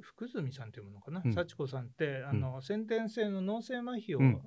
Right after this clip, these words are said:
Speaker 1: えー、持ってる
Speaker 2: うん。
Speaker 1: 障害者の方で、
Speaker 2: うん。
Speaker 1: えー、その隣には物書きの、隣の家の、えー、原-、原谷さんっていう、
Speaker 2: っていうんですかね。
Speaker 1: え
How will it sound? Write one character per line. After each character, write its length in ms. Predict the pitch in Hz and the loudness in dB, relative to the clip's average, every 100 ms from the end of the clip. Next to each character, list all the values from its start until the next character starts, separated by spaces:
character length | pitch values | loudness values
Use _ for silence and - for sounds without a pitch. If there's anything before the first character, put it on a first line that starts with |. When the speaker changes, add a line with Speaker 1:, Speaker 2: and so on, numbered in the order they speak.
| 175 | -8
Speaker 1:
え 480 | 135 127 127 123 120 | -6 -6 -8 -10 -8
ー、 20 | |
持 120 | 135 | -6
っ 40 | 135 | -6
て 200 | - 123 | -8 -10
る 140 | 113 | 2
Speaker 2:
う 40 | 120 | 4
ん。 160 | 90 - | 4 -4
Speaker 1:
障 240 | - 180 | -4 -2
害 140 | 214 208 | 0 -2
者 160 | 143 | -4
の 120 | 110 113 | -10 0
方 120 | 127 98 | 2 2
で、 320 | - 127 113 _ _ _ _ _ _ _ _ | 0 -10 -10 _ _ _ _ _ _ _ _
Speaker 2:
う 20 | 156 | -6
ん。 40 | |
Speaker 1:
え 60 | 147 | -6
ー、 20 | |
そ 160 | 139 175 | -2 -2
の 100 | 190 | 0
隣 400 | 202 202 202 202 | 0 0 0 0
に 140 | 202 | 2
は 220 | 208 202 | 2 2
物 300 | 139 147 160 | 0 0 -2
書 160 | 160 170 | 0 -2
き 180 | - 131 | 0 -2
の、 300 | 131 117 131 | -2 -6 -8
隣 380 | - 170 185 180 | -4 -2 2 2
の 100 | 180 | 2
家 240 | 175 175 | 0 0
の、 320 | 170 175 180 - | 0 -2 -4 -6
え 240 | 143 135 131 | -4 -4 -4
ー、 40 | |
原-、 280 | 139 196 202 - | -2 -2 -2 -10
原 320 | - - 190 254 | -20 -2 -2 0
谷 260 | 170 117 | -2 -4
さ 120 | - | -10
ん 20 | 113 | -16
っ 40 | |
て 60 | 98 | -16
い 160 | _ _ _ | _ _ _
う、 40 | |
Speaker 2:
っ 20 | - | 2
て 100 | 123 | 4
い 40 | |
う 60 | 113 | 4
ん 60 | |
で 40 | 101 | 2
す 80 | - | -2
か 60 | |
ね。 120 | 107 123 | 0 2
Speaker 1:
え 300 | 143 127 | 0 -2